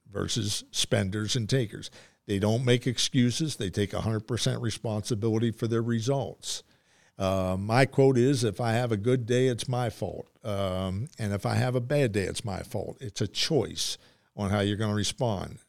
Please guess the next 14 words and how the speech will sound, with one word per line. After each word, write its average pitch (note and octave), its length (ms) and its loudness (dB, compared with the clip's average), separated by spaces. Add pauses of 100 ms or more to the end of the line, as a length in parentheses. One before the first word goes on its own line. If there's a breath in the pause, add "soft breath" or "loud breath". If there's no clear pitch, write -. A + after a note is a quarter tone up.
They G#2+ 120 -4
have G#2 120 -2
strong C#3+ 400 2
desire, F#2+ 440 0
strong C3+ 460 -2
commitment, F2+ 580 -4 (600)
uh, F2 640 -2
strong C3+ 600 0
outlook, G#2 540 -2 (180)
uh, G2+ 220 -6
in, A2 220 2
in A2+ 240 -2
life. F#2+ 500 -2 (220)
Um, F2+ 300 -8